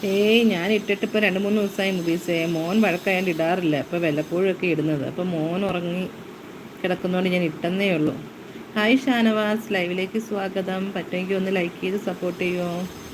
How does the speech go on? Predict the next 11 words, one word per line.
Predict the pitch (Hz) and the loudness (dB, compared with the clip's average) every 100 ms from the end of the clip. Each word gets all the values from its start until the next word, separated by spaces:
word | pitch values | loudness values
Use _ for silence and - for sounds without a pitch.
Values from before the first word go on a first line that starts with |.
| - - - - - - - - - - - - - - - - - - - - - - - - | -14 -14 -14 -16 -16 -16 -14 -14 -14 -14 -14 -14 -14 -14 -14 -16 -16 -16 -16 -16 -16 -16 -12 -8
ഷാനവാസ് | 185 190 196 202 208 - 165 | -4 -2 0 0 -2 -2 -2
ഏറ്റുമാനൂർ. | 165 170 160 160 165 160 - - - - - - - - - - - - - - - 185 | -2 -4 -4 -6 -6 -6 -8 -12 -14 -14 -14 -12 -12 -14 -12 -12 -14 -14 -12 -10 -6 -2
എൻ്റെ | 190 226 208 | 2 0 0
വീട് | 190 208 - | 0 0 0
കോട്ടയാട്ടോ. | 175 165 185 170 156 165 160 147 160 160 - - | 0 0 0 0 0 0 0 -2 -6 -10 -14 -14
ഇപ്പൊ | - 196 | -8 -4
ഞാൻ | 208 180 | -2 0
ആലപ്പുഴ. | 170 165 165 180 220 - - - - - - - | -2 -2 -2 -2 -4 -12 -16 -16 -16 -16 -12 -8
എൻ്റെ | 190 - | -6 -2
സ്വന്തം | 175 190 233 | -2 0 2
വീട് | 226 | 0